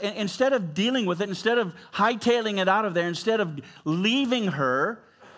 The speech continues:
he lies to her. And they play this very dangerous game, back and forth, back and forth, back and forth, back and forth. You know how the, the story goes. And finally,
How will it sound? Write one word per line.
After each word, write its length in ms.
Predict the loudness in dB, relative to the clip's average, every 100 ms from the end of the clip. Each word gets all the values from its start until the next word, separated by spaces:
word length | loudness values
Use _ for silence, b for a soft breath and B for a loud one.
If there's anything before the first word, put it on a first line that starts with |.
| B B B B B _ _
he 160 | -2 0
lies 420 | 2 2 2 0
to 120 | -6
her. 280 | -6 -6 -10 -18 _ _ _ _ _ _ _ _ -6
And 140 | -4
they 160 | 0 -2
play 300 | 0 0 0
this 220 | 0 -2
very 280 | 0 0 0
dangerous 460 | 0 -2 0 -4 -2
game, 320 | -2 0 0
back 240 | 0 0
and 100 | -2
forth, 300 | -2 -2 0
back 220 | 0 0
and 100 | -2
forth, 300 | -2 -2 -2
back 200 | -2 -2
and 120 | -4 -6
forth, 260 | -6 -4
back 240 | -2 -2 -4
and 100 | -6
forth. 280 | -6 -4
You 80 | -6
know 200 | -4 -2
how 140 | -2 -2
the, 180 | -4 -6 B B
the 80 | -10
story 340 | -2 -2 0
goes. 260 | -2 -4 -4
And 100 | 0
finally, 400 | 0 2 -2